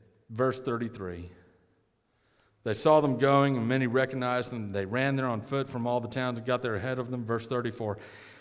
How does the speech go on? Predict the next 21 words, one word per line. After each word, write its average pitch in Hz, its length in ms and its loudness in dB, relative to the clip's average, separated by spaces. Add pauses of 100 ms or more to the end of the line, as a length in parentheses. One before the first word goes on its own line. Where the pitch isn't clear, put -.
(680)
Then 117 140 -2
he, 139 340 4
Jesus, 120 520 -4
went 143 200 0
ashore. 87 580 -6 (1200)
And 98 120 -8
when 139 100 2
he 131 80 2
went 139 200 4
ashore, 143 260 2
he 104 80 2
saw 143 260 4
a 139 40 4
great 139 320 4
crowd, 98 500 0 (300)
and 76 100 -16
he 156 280 -2
had 147 340 0
compassion 131 720 -4
on 92 180 -6
them 76 360 -16